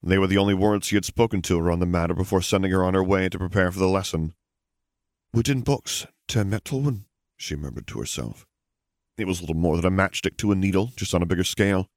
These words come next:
If the students had mastered that, there was no reason they should struggle with this. "Where's Professor Dumbledore?" a voice asked,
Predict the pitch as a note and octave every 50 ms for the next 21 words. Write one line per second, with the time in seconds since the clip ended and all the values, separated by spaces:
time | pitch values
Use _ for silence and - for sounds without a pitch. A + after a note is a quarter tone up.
0 | _ _ _ _ _ _ _ - G#2 F#2 F2+ - - A2 G2 F2+ F2+ G2+ F#2 F2+
1 | G2 G2 F#2+ F2+ - - F2+ D#2+ E2+ A2 G#2+ A#2 A#2+ - - - F#2 E2+ E2+ -
2 | G2 F#2 F2+ E2 F2+ F2 E2+ F#2 F2+ F2 E2+ - - F2+ - - - G#2 F2+ E2+
3 | F#2 F#2 F#2+ G2 - - A#2 A2 F#2 - - - - _ _ _ _ _ _ _
4 | _ _ _ _ _ _ _ _ - E3 G#3 A#3+ C4 - - C4 - C4 A3+ -
5 | G3+ D#3+ G#3 G#3 G3+ F#3+ F#3 D#3 C#3 B2 G#2 F2+ F2+ _ _ _ _ _ _ _
6 | _ _ _ - E2+ E2+ D#2 C#2+ D#2+ - - D2 C2+ - - - - _ - -